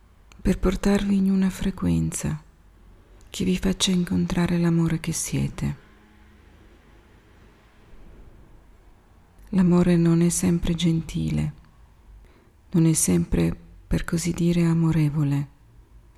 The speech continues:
Non vi prende gentilmente per mano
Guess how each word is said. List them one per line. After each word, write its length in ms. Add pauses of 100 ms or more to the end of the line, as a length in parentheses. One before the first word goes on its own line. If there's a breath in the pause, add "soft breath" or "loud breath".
(480 soft breath)
Non 220
vi 140
prende 380
gentilmente 800
per 220
mano 600